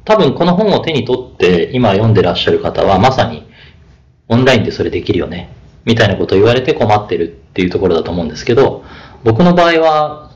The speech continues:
そのオンラインでのイベントというよりは、いきなり子どもジャパンサミットっていうのがあって、毎回セッション出てるから、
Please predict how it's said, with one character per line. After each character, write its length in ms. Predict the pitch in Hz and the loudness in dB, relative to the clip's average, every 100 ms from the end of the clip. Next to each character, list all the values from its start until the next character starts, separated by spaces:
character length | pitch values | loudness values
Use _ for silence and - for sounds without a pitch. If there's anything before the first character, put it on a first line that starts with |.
| - - | -20 -12
そ 120 | 113 | -2
の 60 | 113 | 0
オ 120 | 180 | 2
ン 60 | |
ラ 120 | 233 226 | 4 4
イ 60 | |
ン 60 | 185 | 4
で 80 | 214 | 4
の 100 | 165 | 4
イ 60 | |
ベ 140 | 113 107 | 4 2
ン 80 | |
ト 120 | - 101 | 0 0
と 120 | 101 | 2
い 40 | |
う 20 | |
よ 80 | 101 | 2
り 100 | 87 | 2
は、 420 | 87 90 80 - - | 2 0 0 -6 -12
い 100 | 120 | -10
き 120 | 117 160 | -2 2
な 100 | 156 | 2
り 380 | 147 147 - - - - - - - | 2 -2 -8 -18 -20 -20 -20 -10 0
子 60 | 143 | 2
ど 80 | |
も 100 | 151 | 4
ジ 80 | 151 | 4
ャ 60 | 156 | 4
パ 120 | 156 | 2
ン 60 | 143 | 2
サ 100 | 160 | 0
ミ 180 | 117 | -2
ッ 40 | - | -4
ト 140 | 87 | -8
っ 100 | - | -6
て 100 | - | -4
い 40 | 90 | -2
う 20 | |
の 120 | 87 | 0
が 100 | 87 | 0
あ 40 | |
っ 160 | 87 - | -2 -4
て、 520 | 92 87 80 78 - - | -2 0 -2 -6 -10 0
毎 280 | 127 135 | 2 2
回 200 | 139 131 | 2 0
セ 140 | 120 139 | 0 -2
ッ 20 | |
シ 160 | - 107 | -2 -6
ョ 280 | 80 - | -6 -10
ン 40 | - | -2
出 120 | 104 | 0
て 120 | 101 | 2
る 80 | - | 0
か 120 | - | -4
ら、 400 | 80 82 76 - | -4 -4 -8 -12